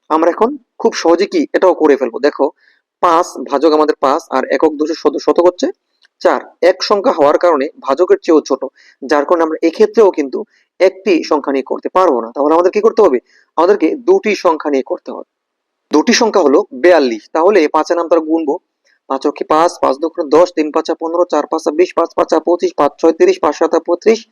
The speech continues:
পাঁচ আটা চল্লিশ, পাঁচ নং পঁয়তাল্লিশ। পঁয়তাল্লিশ যদি বলতে যাই তাহলে বিয়াল্লিশের উপরে চলে যায়,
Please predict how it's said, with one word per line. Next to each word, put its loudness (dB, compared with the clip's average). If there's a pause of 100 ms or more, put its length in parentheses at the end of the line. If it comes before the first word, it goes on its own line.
(460)
পাঁচ 2 (100)
আটা 0
চল্লিশ, 0 (400)
পাঁচ 0
নং 0
পঁয়তাল্লিশ। 2 (100)
পঁয়তাল্লিশ 4
যদি -2
বলতে 4
যাই 2
তাহলে 2
বিয়াল্লিশের 2
উপরে 4
চলে 4
যায়, -2